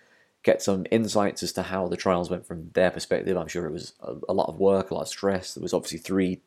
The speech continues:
trials, one in Scotland, one in Manchester, and one in London. Uh, the latter two on consecutive days in one weekend. So a lot of travelling around,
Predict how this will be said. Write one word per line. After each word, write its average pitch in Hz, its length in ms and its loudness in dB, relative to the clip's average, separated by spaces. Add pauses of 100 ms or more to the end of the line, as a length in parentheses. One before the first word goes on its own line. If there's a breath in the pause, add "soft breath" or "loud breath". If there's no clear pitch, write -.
(140)
trials, 95 500 8
one 92 140 6
in 90 40 -2
Scotland, 90 380 4
one 90 120 0
in 87 80 -2
Manchester, 87 440 -2
and 85 60 -4
one 82 100 -4
in 85 100 -6
London. 92 400 0 (480 loud breath)
Uh, 85 140 2
the 90 120 2
latter 101 260 0
two 85 320 0 (340 soft breath)
on 80 260 -6
consecutive 87 520 -4
days 85 200 4
in 82 80 -4
one 87 160 -2
weekend. 67 460 -2
So 82 300 0
a - 40 -6
lot 67 80 2
of - 60 -4
travelling 85 280 -2
around, 92 440 2